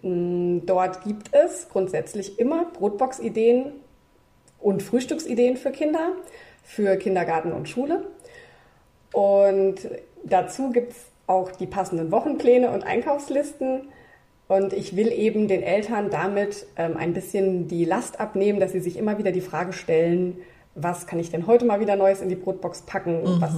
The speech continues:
Speaker 2: ist Gesundes, mal ein bisschen abwechslungsreich?" Ja, dass sie sich eben nicht mehr so den Kopf darüber zerbrechen müssen.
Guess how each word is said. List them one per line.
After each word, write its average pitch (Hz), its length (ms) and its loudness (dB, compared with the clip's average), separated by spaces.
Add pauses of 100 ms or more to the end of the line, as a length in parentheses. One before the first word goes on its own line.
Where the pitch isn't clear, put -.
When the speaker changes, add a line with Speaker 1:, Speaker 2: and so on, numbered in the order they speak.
Speaker 2:
ist 156 220 -8
Gesundes, 208 720 2
mal 165 200 -2
ein 170 80 -4
bisschen - 260 -4
abwechslungsreich?" 180 1040 -2 (420)
Ja, 233 160 4
dass 214 120 0
sie 233 100 2
sich 220 220 -4
eben 226 160 4
nicht 226 200 2
mehr 220 200 2
so 220 140 4
den 220 160 2
Kopf - 200 -2
darüber 160 360 -2
zerbrechen - 460 -8
müssen. - 360 -12